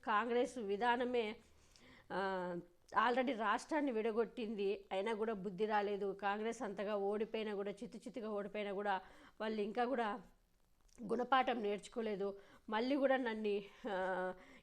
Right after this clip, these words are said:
ఎంతో ఇబ్బంది పెట్టారు ఇంతకుముందు, మళ్ళీ ఇబ్బంది పెట్టాలని చూస్తున్నారు. ఇంతకుముందు కూడా మా నాన్న చనిపోయిన తర్వాత కూడా, మ్, నా, మా, నా మీదకి మా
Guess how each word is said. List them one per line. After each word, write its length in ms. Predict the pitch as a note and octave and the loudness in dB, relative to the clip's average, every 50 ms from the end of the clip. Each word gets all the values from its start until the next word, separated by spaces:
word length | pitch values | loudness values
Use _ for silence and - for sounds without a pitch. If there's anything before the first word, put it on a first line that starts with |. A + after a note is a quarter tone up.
| - G3+ | -6 -4
ఎంతో 220 | A3 G#3+ F3+ C#4 | -2 2 4 4
ఇబ్బంది 380 | B3+ A#3 F3 F3+ A#3+ A#3 B3 G#3+ | 4 4 4 0 0 0 0 0
పెట్టారు 320 | A3+ G#3+ - G#3 G3+ G#3 | -2 -2 0 0 0 0
ఇంతకుముందు, 420 | G3 G3+ G3+ G#3 - G#3+ G#3+ G#3 | -2 -4 -6 -8 -6 -6 -4 -4
మళ్ళీ 280 | G3+ G3+ G#3 A3 C4 C#4 | -4 -2 -2 0 0 0
ఇబ్బంది 320 | C4+ F#3 F3+ A#3 A#3 B3+ | 0 0 -2 -2 -2 -2
పెట్టాలని 480 | F#3 A3 G#3 - G#3 G3+ G#3 G#3 G3+ G3 | -4 -4 -4 -2 -2 -2 -2 -2 -4 -4
చూస్తున్నారు. 420 | G3 G3 G3 - G3 F#3+ F#3+ G3+ | -6 -6 -6 -4 -4 -4 -2 -2
ఇంతకుముందు 600 | G3 F#3 G3 A3 G3+ B3+ A#3+ C4 B3+ A#3+ A#3+ A#3+ | -2 -2 -2 -2 -4 -4 -2 0 0 0 0 0
కూడా 200 | A#3 A#3 A3+ A3+ | 0 0 0 0
మా 140 | G3+ G3+ G3 | -2 -2 -4
నాన్న 260 | G3 G3 G3+ G#3 A#3+ | -4 -4 -4 -4 -4
చనిపోయిన 520 | C4+ - - B3+ G#3+ G3 - A3 G#3+ G#3 G#3 | -6 -6 -6 -6 -6 -6 -6 -4 -6 -4 -2
తర్వాత 340 | A3 F#3+ G3 G3+ G3 F#3+ G3 | -2 -2 0 0 -2 -2 -2
కూడా, 300 | F#3 G3+ F#3+ F#3 F3+ - - - - - - - - - | -2 0 0 0 0 -2 -6 -16 -20 -20 -20 -20 -16 -10
మ్, 680 | G#3+ A3 A#3+ A3+ G#3 G3+ F#3+ F#3 F3 D#3+ E3+ F3+ F#3 F#3+ | -8 -6 -4 -4 -2 -2 -2 -2 -2 -2 -2 -2 -2 0
నా, 140 | A3 A3 A3 | 0 0 0
మా, 440 | A3 G#3+ G#3+ G#3+ G3+ G3 F#3+ F#3 G3 | 0 0 0 2 2 2 2 0 0
నా 260 | G#3 G#3+ G#3+ A3 A3+ | -2 -2 -2 -2 -2
మీదకి 520 | G#3+ A3 A3+ A#3 A3+ A3 A3 A3+ G#3 E3 - | -2 -2 -2 -2 -2 -2 -2 -2 -2 -2 -2
మా 420 | F3 F#3+ G3+ G#3 G#3 G#3 G3+ G3+ | -2 -4 -2 -2 -2 -2 -2 -4